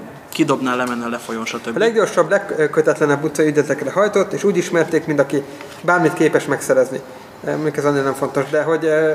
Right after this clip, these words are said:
Speaker 2: eh, de a következő mondat. Énjének egy része tudta, hogy lejövelő önpusztítása nem marad rejtve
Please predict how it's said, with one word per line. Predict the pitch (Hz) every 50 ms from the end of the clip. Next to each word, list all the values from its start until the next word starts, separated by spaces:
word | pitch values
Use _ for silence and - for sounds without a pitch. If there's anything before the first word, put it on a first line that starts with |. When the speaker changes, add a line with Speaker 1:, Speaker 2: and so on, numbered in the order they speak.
| 156 -
Speaker 2:
eh, | 160 160 160 160 156 151 - - - - - - - - -
de | 175 170 165
a | 165
következő | 165 202 185 175 - 175 147 147
mondat. | 151 151 143 139 - - - - -
Énjének | - 220 240 233 202 175 156 -
egy | 165 156
része | 180 180 - 160 -
tudta, | 170 175 175 - 226 220 - - - - -
hogy | - 156 156
lejövelő | 202 226 240 226 180 175 165 156 160
önpusztítása | 170 190 190 208 185 - 202 - - 185 175 - 190 180 - - -
nem | - 196 226 214
marad | 180 165 147 135 127 147
rejtve | 165 180 175 175 196 190 175 175